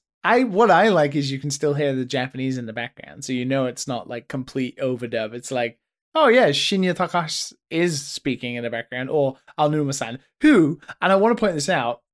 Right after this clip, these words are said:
Aonuma-san's getting on in his years, but damn, man, that, he's looking in shape. I don't know what he's been doing since Nintendo switched to remote work, but Aonuma was looking in good shape. He was looking well.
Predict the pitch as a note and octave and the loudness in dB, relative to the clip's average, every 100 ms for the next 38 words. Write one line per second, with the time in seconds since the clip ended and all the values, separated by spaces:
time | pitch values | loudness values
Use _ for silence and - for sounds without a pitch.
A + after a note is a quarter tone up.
0 | - A3+ C#4+ C#4 A#3+ F#3+ E3+ E3+ E3+ F#3 | 0 4 4 4 2 0 0 0 2 2
1 | A#2 B2+ C#3+ _ - D3+ D3+ D#3 A#2+ F3+ | 0 -4 -10 _ -4 -2 0 0 0 -4
2 | E3+ C#3 G#3+ D#4 D#4+ D#3 C3 D3 B2+ D3+ | -10 -2 2 4 4 2 0 -2 -2 -4
3 | - _ G#3+ D4 F#3+ A#3+ F4 E4 E4+ A#3+ | -8 _ 0 2 2 4 4 2 0 0
4 | E3 C#3+ - A#3+ C#4 C#3+ E3+ B3+ A3 F3+ | 0 -2 0 2 4 2 0 2 2 2
5 | F#3 D3+ F3+ D#3+ F3 D#3+ C3 B2 D3 C#3 | 0 0 0 2 0 0 -2 -4 -6 -6
6 | C#3 C3+ D3 D3 C#3+ D3 C#3 - C3 C#3+ | -6 -6 -4 -4 -2 -4 -6 -8 -6 -2
7 | D3+ C#3+ D3 A2 - B2+ - _ - B3 | -2 0 0 0 -2 -4 -4 _ 2 4
8 | B3+ B3 G3+ D#3 D3 D3 D3 B2 A#2+ A#2+ | 4 4 2 0 0 0 -2 -6 -6 -10
9 | - - F3 _ F3+ E3+ G#3 A3 C4 B3 | -14 -20 -20 _ -4 0 0 0 0 0
10 | - C#4 C#4+ C4+ C#4 B3+ C4 C4 C#4 B3+ | 2 2 4 2 0 0 -2 -2 0 2
11 | C#4+ C#4 C4+ | 2 0 -2